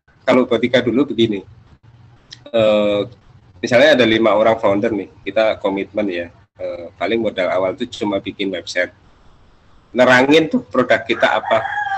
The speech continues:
kemudian kita bikin, eh, core engine-nya. Nah, dari core engine-nya itu, eh, itu kan sebenarnya nggak perlu modal ya,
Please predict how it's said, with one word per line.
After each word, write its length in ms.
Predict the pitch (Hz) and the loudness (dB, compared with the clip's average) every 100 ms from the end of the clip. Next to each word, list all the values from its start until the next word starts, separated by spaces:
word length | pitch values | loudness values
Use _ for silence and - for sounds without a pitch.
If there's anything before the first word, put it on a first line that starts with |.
| 784 - - | -8 -10 -8
kemudian 320 | 807 - 131 807 | -4 2 2 2
kita 240 | 101 - | 0 0
bikin, 480 | 104 95 107 104 95 | 0 -4 -4 -4 -2
eh, 240 | 101 98 98 | -2 -2 -2
core 320 | - 107 101 | 0 2 2
engine-nya. 720 | 110 107 104 101 95 92 104 - _ - - _ _ | 0 -2 -2 -4 -4 -4 -6 -10 _ -20 -20 _ _
Nah, 160 | 107 | -2
dari 320 | 104 101 - 107 | -2 -4 -6 -2
core 320 | 113 107 104 | 0 2 2
engine-nya 480 | 110 110 104 101 98 | 0 -2 -2 -2 -2
itu, 160 | 143 | 0
eh, 720 | 147 135 104 104 98 98 - | 0 0 -2 -2 -2 -2 -6
itu 40 | 117 | -4
kan 80 | 156 | -4
sebenarnya 300 | 131 113 151 | 0 2 2
nggak 180 | 117 95 - | 2 -2 -4
perlu 240 | 110 110 | -4 -2
modal 320 | 139 151 101 | -4 -2 -2
ya, 160 | 90 | -2